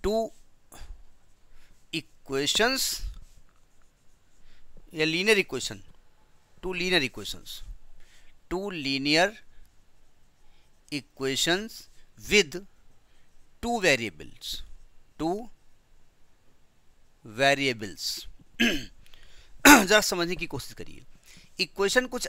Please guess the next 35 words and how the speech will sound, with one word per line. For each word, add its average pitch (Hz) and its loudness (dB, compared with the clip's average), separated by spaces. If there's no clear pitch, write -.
ऐसा 175 6
होगा, 190 6
ए 170 6
वन 196 4
एक्स 226 0
प्लस 170 2
बी 139 -4
वन 202 4
वाई 196 6
इज 160 -2
इक्वल 208 0
टू 208 -4
सी 202 -4
वन। 220 -2
कांस्टेंट 185 2
जो 151 -4
टर्म 202 4
है 196 2
वो 208 2
equal 170 -2
to 170 -6
में 170 2
ही 175 0
होना 175 2
चाहिए, 196 0
पहली 170 -2
कंडीशन 165 -2
है, 170 0
समझ 139 -6
लीजिएगा, 90 -10
मतलब 156 0
कांस्टेंट 156 0
इधर 175 2
नहीं 175 2
चलेगा, 110 -4